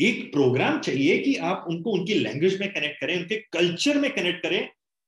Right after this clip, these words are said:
उनके ट्रस्टेड स्टेकहोल्डर्स, कम्युनिकेटर्स के साथ ट्रस्ट, च-, च-, करें। So it's not only language, it's about the mediums through which you also connect।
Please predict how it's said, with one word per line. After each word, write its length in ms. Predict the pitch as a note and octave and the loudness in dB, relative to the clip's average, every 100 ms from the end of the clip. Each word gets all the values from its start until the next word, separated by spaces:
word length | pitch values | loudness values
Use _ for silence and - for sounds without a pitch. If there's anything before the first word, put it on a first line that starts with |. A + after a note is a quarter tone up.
| _ | _
उनके 360 | E3 F#3+ G3+ C4+ | 2 2 2 0
ट्रस्टेड 680 | C4+ - G3+ G3+ - C#4 A3 | -4 0 0 0 0 0 0
स्टेकहोल्डर्स, 1120 | - - - F#3 G#3 G3+ G#3+ A3 A3+ A#3 A3+ | -4 -8 0 2 2 2 0 2 0 2 0
कम्युनिकेटर्स 800 | - F3 E3+ A3 A#3+ F#3+ E3+ D4 | -4 -4 -2 0 2 0 2 0
के 80 | D4 | -2
साथ 160 | B3+ G3+ | -4 -6
ट्रस्ट, 440 | - A#2 - _ _ _ _ _ | -6 -10 -10 _ _ _ _ _
च-, 240 | C3 B2+ C3 | -12 -12 -8
च-, 160 | A#2+ | -8
करें। 260 | A#2 F#2 - _ _ | -8 -10 -14 _ _
So 100 | G3+ | 2
it's 140 | G3 B3 | 2 2
not 160 | C4 | 2
only 160 | C#4 C#4+ | 2 2
language, 400 | C#3+ D#3 G3+ C3 | 2 2 2 0
it's 400 | - - - F3 | -4 -6 -4 -4
about 440 | C#3+ D3+ G#3+ - - _ _ _ _ _ _ _ G#2 | -2 0 0 -2 -10 _ _ _ _ _ _ _ -8
the 180 | A#2 G#3 | -2 -2
mediums 800 | C#3+ C3 C#3+ D#3+ C4+ E4+ - - | -2 -4 -6 -2 0 2 -2 -6
through 200 | C4+ A#3+ | -6 -6
which 180 | A#3 | -6
you 80 | A#3 | -4
also 260 | F#3+ F3 F#3 | -4 -4 -8
connect। 300 | - - | -10 -16